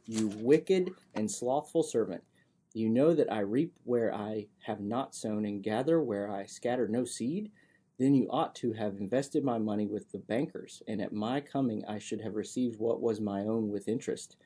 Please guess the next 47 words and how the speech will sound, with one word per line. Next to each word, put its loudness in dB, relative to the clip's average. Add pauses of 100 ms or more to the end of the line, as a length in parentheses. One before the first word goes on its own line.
(260)
So 2
take 0
the 2
talent -4
from -2
him -4 (240)
and -2
give 2
it 4
to 0
the 0
one 0
who -4
has -4
the -6
ten -2
talents. -12 (400)
For 2
to -6
everyone 2
who 6
has -2
will 0 (400)
more 4
be -2
given, -2 (100)
and -6
he -2
will 0
have -4
an -6
abundance. -6 (300)
But 0
for 2
the 4
one 2
who 0
has -6
not, -2
even 0
what -2
he -4
has -6
will -6
be -6
taken -2
away.' -2